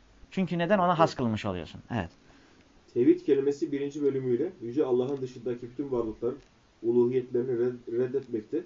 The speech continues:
Speaker 2: İkinci bölüm ile de uluhiyetin sadece Allah için söz konusu olacağını ortaya koymaktadır.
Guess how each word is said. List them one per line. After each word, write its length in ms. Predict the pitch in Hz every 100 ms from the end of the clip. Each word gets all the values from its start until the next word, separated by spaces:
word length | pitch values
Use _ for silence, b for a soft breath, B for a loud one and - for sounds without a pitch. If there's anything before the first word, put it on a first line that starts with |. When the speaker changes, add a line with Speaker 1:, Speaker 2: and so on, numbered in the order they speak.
| - _ _
Speaker 2:
İkinci 360 | 120 127 147 139
bölüm 260 | 143 156 131
ile 200 | 135 123
de 140 | 160 - _ _
uluhiyetin 500 | 123 127 131 135 143
sadece 380 | 139 160 143 135
Allah 300 | 123 131 143
için 200 | 131 117
söz 280 | 107 135 -
konusu 260 | 123 123
olacağını 360 | 127 113 117 127
ortaya 320 | 131 117 135
koymaktadır. 360 | 131 110 95